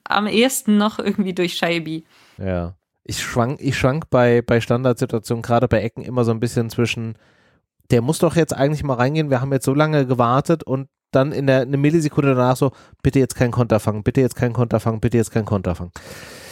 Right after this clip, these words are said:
Speaker 2: Und das geht so im, im Wechsel in, in Zehntelsekunden wahrscheinlich bei mir. Gut. Und jetzt die, äh, schwierige Frage am Ende, was ist denn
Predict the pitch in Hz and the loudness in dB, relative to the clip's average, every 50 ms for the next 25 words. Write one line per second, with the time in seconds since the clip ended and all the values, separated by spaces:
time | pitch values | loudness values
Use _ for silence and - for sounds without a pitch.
0 | - - - - - _ _ _ - - 120 117 - _ _ _ - - 135 123 | -18 -18 -18 -18 -20 _ _ _ -4 -2 -2 -2 -2 _ _ _ 0 0 0 0
1 | - - - 139 139 - 156 - - 147 151 - - - 160 151 131 156 - - | 0 0 2 2 2 4 2 2 2 0 -2 -2 0 0 0 2 2 0 0 0
2 | - - 180 165 160 160 - - 147 143 147 147 143 143 147 151 - - 147 139 | 0 2 4 4 4 2 2 2 2 2 2 2 0 0 -2 -2 0 0 0 0
3 | 139 139 139 139 135 - - - 156 156 156 - 156 139 123 123 123 - - 120 | 0 0 -2 -2 -2 -4 0 2 2 2 2 2 2 2 2 2 0 2 0 -2
4 | - - 85 85 82 80 82 87 90 95 90 87 85 - 85 82 85 85 85 78 | -2 -2 -12 -12 -10 -6 -6 -4 -2 -2 -4 -4 -6 -6 -8 -8 -8 -8 -8 -10
5 | - - _ _ _ - - - - - - - - - - - - - - _ | -10 -12 _ _ _ -20 -20 -20 -20 -20 -20 -20 -20 -20 -20 -20 -20 -20 -20 _
6 | _ _ _ _ _ _ _ _ _ _ _ _ _ _ _ _ _ _ _ _ | _ _ _ _ _ _ _ _ _ _ _ _ _ _ _ _ _ _ _ _
7 | _ _ _ _ _ _ _ - - - - _ - 135 156 147 - - - _ | _ _ _ _ _ _ _ -20 -20 -20 -14 _ 0 2 2 2 0 -2 -12 _
8 | _ _ _ _ _ _ - 123 131 135 147 160 - - - - 131 131 131 131 | _ _ _ _ _ _ -4 0 2 2 2 2 0 -4 -4 -2 0 2 2 2
9 | 135 139 - 127 127 123 131 - 117 113 - 127 139 151 165 170 165 151 147 - | 2 2 2 4 4 4 4 2 -2 -6 -4 -2 0 0 2 2 2 0 0 -2
10 | - 113 110 117 131 143 143 135 - 110 117 120 - 113 117 135 147 147 147 135 | -2 -2 0 2 2 2 2 0 0 -2 -6 -6 -4 -6 -4 -2 2 2 2 2
11 | 120 120 117 - - 110 123 - - 127 120 123 123 123 123 123 | 2 -2 -2 -2 -6 -10 -10 -2 0 0 0 0 -2 -8 -8 -10